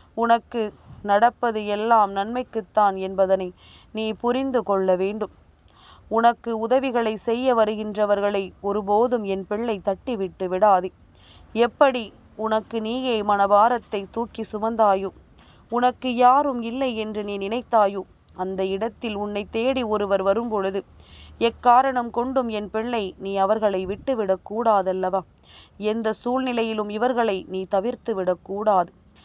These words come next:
அதனால், நாளைய விடியலில் உன்னை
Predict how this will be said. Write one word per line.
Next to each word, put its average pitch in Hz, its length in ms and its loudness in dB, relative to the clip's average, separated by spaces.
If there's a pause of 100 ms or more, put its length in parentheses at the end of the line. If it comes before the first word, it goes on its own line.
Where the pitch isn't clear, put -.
(200)
அதனால், 196 460 4 (280)
நாளைய 208 520 2
விடியலில் 220 540 -2 (260)
உன்னை 208 300 -4